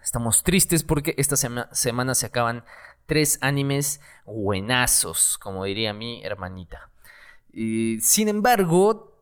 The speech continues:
tiene que haber una buena noticia por algún lado, porque buscando se encuentra. Si bien perdemos tres grandes animaciones esta semana,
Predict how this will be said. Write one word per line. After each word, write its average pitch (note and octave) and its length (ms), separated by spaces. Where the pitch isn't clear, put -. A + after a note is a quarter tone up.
tiene D#3+ 280
que C#3 100
haber C3+ 360
una B2 200
buena C3 180
noticia B2 520
por G#2+ 120
algún A#2+ 300
lado, B2+ 400
porque G#2+ 240
buscando F3+ 640
se - 160
encuentra. G#2 720
Si - 180
bien G#3 220
perdemos G3+ 500
tres - 600
grandes D#3 500
animaciones D3 720
esta C#3+ 160
semana, D3 560